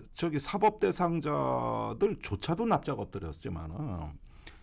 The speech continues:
이러고 났는데 이제 와가지고, 예, 문정부에 대한 책임을 손톱만큼만 얘기해도 발끈하신단 말이에요.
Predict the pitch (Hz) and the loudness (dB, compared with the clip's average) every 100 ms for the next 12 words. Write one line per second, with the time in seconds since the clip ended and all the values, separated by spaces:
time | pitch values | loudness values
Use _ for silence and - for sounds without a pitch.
0 | - - 202 - 208 196 95 92 - 92 | -8 2 4 8 8 8 6 2 2 2
1 | - 90 175 202 151 170 160 156 147 147 | 2 0 2 2 2 0 0 0 0 0
2 | 143 160 185 - - - - - 143 139 | 0 0 -2 -4 -12 -20 -20 -4 0 2
3 | 135 127 95 127 160 180 180 165 170 160 | 0 -2 -4 2 4 4 2 2 0 0
4 | 175 - 202 185 180 214 - - - - | -2 -4 -4 -2 0 -2 -4 -14 -12 -4
5 | 269 262 - 285 285 240 226 214 180 180 | 0 0 4 6 8 6 2 0 0 0
6 | 170 165 151 143 139 147 170 - - 170 | 2 2 2 2 2 0 -2 -6 0 0
7 | 110 - 85 67 - 117 | 0 -6 -8 -8 -12 -16